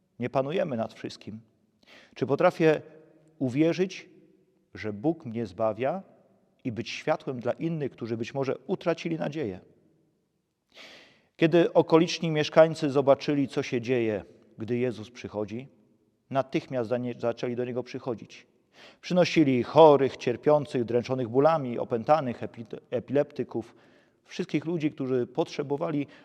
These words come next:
dotknięcia Pana Boga. A kiedy ja przychodzę do drugiego człowieka, czy jestem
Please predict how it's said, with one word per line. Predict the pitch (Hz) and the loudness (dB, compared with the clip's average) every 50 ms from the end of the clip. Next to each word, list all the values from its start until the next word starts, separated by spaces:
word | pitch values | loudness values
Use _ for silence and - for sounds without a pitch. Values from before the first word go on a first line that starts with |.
| _ - | _ -8
dotknięcia | 123 127 - - 175 175 - - 151 | -8 -8 -6 -6 -8 -8 -6 -8 -8
Pana | - - 147 156 147 | -6 -6 -8 -8 -6
Boga. | 143 127 110 95 - 82 - - _ _ _ _ _ _ _ _ _ _ _ _ _ _ _ _ _ _ - - - - | -6 -6 -6 -6 -8 -14 -20 -20 _ _ _ _ _ _ _ _ _ _ _ _ _ _ _ _ _ _ -20 -20 -18 -14
A | - 117 | -10 -4
kiedy | - 165 156 160 | 0 2 4 6
ja | 160 175 175 | 6 6 6
przychodzę | 165 - - 151 - - 139 120 - 98 90 - - _ _ _ _ _ - | 4 2 -6 -6 -2 0 0 0 -2 -4 -12 -14 -16 _ _ _ _ _ -10
do | - 123 | -8 -8
drugiego | 113 113 113 120 135 117 120 | -6 -6 -8 -6 -6 -6 -6
człowieka, | 110 - 120 104 104 95 - - 85 92 - _ _ _ _ _ _ _ _ _ _ _ - | -8 -10 -10 -10 -10 -10 -12 -16 -20 -20 -20 _ _ _ _ _ _ _ _ _ _ _ -18
czy | - - 107 | -12 -6 -2
jestem | 104 131 160 - - - 123 107 104 95 87 | 2 2 2 0 -2 -6 -6 -6 -6 -8 -12